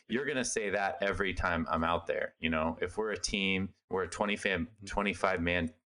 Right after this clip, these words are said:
family, and we're a twenty-five man family that has a common goal.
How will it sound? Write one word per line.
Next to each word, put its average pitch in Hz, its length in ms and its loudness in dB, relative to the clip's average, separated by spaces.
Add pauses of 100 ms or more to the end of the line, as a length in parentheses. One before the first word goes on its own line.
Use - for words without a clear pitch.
(160)
family, 82 640 0 (360)
and 85 240 2
we're 92 120 2
a 90 60 -4
twenty-five 101 480 0
man 90 200 0
family 90 460 0
that 82 100 0
has 87 160 2
a 80 60 -2
common 85 420 0
goal. 90 480 0